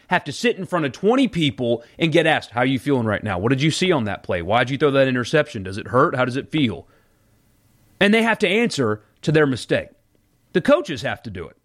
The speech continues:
Sit in front of cameras and everybody. "Coach, what went wrong? Why did you run that play here? Why did you put that guy in the game?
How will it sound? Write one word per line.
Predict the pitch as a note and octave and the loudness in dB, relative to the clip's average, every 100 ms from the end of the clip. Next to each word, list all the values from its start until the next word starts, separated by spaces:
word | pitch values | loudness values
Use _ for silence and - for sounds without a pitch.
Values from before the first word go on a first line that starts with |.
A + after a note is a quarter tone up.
| _ _ _ _ _ - | _ _ _ _ _ -8
Sit | - D#3+ C#3 | -2 0 0
in | |
front | D#3 C#3+ | -2 -2
of | |
cameras | - D3 C#3+ C#3 C#3 | 0 0 2 0 0
and | |
everybody. | D#3+ C3+ G2 F2+ - _ _ _ - | 0 0 -2 -6 -8 _ _ _ -4
"Coach, | C#3+ C3+ C3+ | 0 2 2
what | C#3+ | 2
went | C#3+ D3 | 2 2
wrong? | D3+ A2 F2+ - | 2 2 -2 -2
Why | C3 | 0
did | C#3 B2+ | 0 -2
you | C#3 | 2
run | C#3 C3 | 2 2
that | C3 - | -4 -2
play | C3 A#2+ | -2 2
here? | B2+ A2 E2 _ _ | 2 2 -2 _ _
Why | B2 C3+ C#3+ | 0 2 2
did | C3 | -2
you | D3+ | -4
put | D#3+ - | -2 0
that | C#3+ C3+ | 0 0
guy | C#3 C#3 | 0 0
in | C3 | 0
the | |
game? | A#2+ C3+ G#2+ | 0 0 0